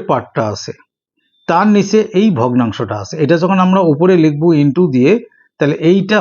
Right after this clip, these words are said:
হয়ে যায় কোথায় যায়? উপরে। আর এটা কোথায় যায়? নিচে। এটা তো হচ্ছে, জানো তোমরা। তাহলে উপরের পার্টটা আমি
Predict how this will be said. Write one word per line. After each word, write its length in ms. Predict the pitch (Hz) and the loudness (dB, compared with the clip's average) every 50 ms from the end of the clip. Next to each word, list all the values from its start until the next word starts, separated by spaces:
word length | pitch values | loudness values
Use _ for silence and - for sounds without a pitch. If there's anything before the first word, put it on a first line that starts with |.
| 135 | 2
হয়ে 180 | 160 180 185 175 | 2 2 2 2
যায় 120 | 190 196 190 196 | 2 0 0 0
কোথায় 240 | 180 151 190 190 165 190 | -2 0 0 0 2 2
যায়? 140 | 190 190 180 170 | 2 2 2 0
উপরে। 240 | 156 - 190 208 240 285 277 - 135 | 0 0 0 0 0 -2 -4 -4 -4
আর 80 | 143 147 147 147 | -2 0 0 0
এটা 140 | 143 175 185 185 - | 0 -2 -2 -4 -2
কোথায় 240 | 151 147 156 165 156 | -2 0 0 0 0
যায়? 140 | 190 226 269 254 - _ _ _ - - 143 | 0 -2 -2 -4 -10 _ _ _ 0 2 2
নিচে। 200 | 170 147 113 - 139 139 | 2 2 2 2 0 2
এটা 100 | 165 156 | 0 0
তো 40 | 175 175 | -2 -2
হচ্ছে, 160 | 156 - 170 156 131 170 | 0 0 0 0 0 0
জানো 160 | 185 175 143 104 | 0 0 -2 -2
তোমরা। 220 | 135 101 92 - - - _ _ _ _ _ - - - _ _ - | -4 -8 -8 -10 -14 -18 _ _ _ _ _ -20 -20 -20 _ _ -4
তাহলে 180 | 151 143 147 185 180 | -2 0 2 2 2
উপরের 240 | 147 190 202 208 190 175 | 2 2 2 0 0 0
পার্টটা 240 | 190 180 190 190 180 175 | -2 -4 -2 -2 -2 0
আমি 100 | 190 | -2